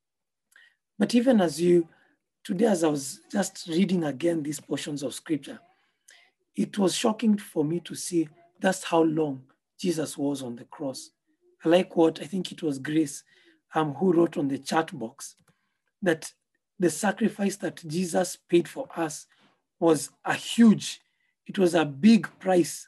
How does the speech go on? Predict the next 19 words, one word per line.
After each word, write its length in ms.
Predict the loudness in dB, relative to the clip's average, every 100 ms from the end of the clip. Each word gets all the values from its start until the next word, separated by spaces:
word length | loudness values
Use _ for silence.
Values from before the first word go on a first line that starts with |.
| _
that 180 | -8 -6
was 200 | -6 -8
paid. 380 | -4 -2 -2 -4 _ _ _ _ _ _ _ _ -2
If 220 | 0 4
you 80 | 6
read 320 | 6 6 0
carefully, 560 | 0 0 -2 -8 -8 -10 _ _ _ _
you'll 160 | 2 2
see 280 | 2 0 0 _
that 120 | 0 0
it 140 | 2
was 120 | 2
the 80 | 0
third 340 | 2 2 2 0
hour 220 | 0 2 2
when 180 | 2
they 80 | -4
crucified 680 | -8 -2 -2 -4 -8 -6 -8
him. 240 | -10 -16